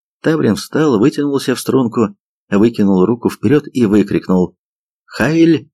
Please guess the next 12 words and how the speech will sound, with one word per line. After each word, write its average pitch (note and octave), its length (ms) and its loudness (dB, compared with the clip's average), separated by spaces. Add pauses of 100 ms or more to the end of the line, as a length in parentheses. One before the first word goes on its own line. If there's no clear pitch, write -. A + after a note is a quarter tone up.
Гитлер!» F#2+ 520 -2 (1300)
Между F#2+ 440 2
тем F#2 220 0
свою F#2+ 320 2
порцию F#2 380 -2
наставлений F2 720 0
от E2 140 -4
Грейфа F#2+ 420 0
получила F2+ 580 -2
и F#2+ 260 0
Лидия F#2 460 2
Бобрик, G2 500 -2